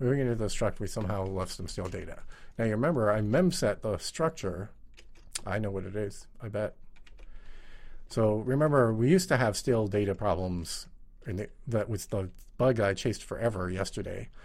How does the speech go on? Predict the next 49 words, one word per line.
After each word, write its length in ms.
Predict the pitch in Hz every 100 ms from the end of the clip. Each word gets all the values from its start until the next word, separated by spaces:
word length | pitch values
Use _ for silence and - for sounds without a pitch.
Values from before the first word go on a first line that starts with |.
| - - - -
that 100 | 107
turned 220 | 139 117
out 100 | 101
to 80 | 104
be 100 | 110
num 300 | 101 104 107
open 280 | 104 107 95
wasn't 260 | 90 98
being 140 | 95 101
updated. 400 | 131 95 - - - - - - - - - 117
Now 220 | 107 101
I 40 |
moved, 300 | 113 139 120 -
it 80 | 143
wasn't 300 | 110 107 110
being 100 | 104
zeroed 300 | 92 104 85
at 100 | 87
the 60 | 90
beginning. 340 | 92 92 - - - - - - -
And 120 | 101
now 140 | 104 107
I 60 |
moved 260 | 110 147 -
everything 340 | 123 147 143
into 160 | 135 110
the 100 | 107
struct 340 | - 127 120
and 200 | 107 95
memset 340 | 101 110 - -
the 80 | -
structure, 540 | - 175 180 95 92 - - - - - - - - - - - - - -
um, 640 | 117 101 92 87 85 82 - - -
to 100 | -
make 180 | 117 117
sure 520 | - 117 98 92 90 - - -
that 220 | 120 95 -
everything 340 | 117 110 107
was 140 | 101 90
getting 220 | 95 92
zeroed 320 | 92 90 85
and 100 | 90
we 80 | 92
wouldn't 220 | 95 92
have 120 | 101
that 160 | 101 92
kind 120 | 101
of 120 | 92
bug. 320 | 104 101 92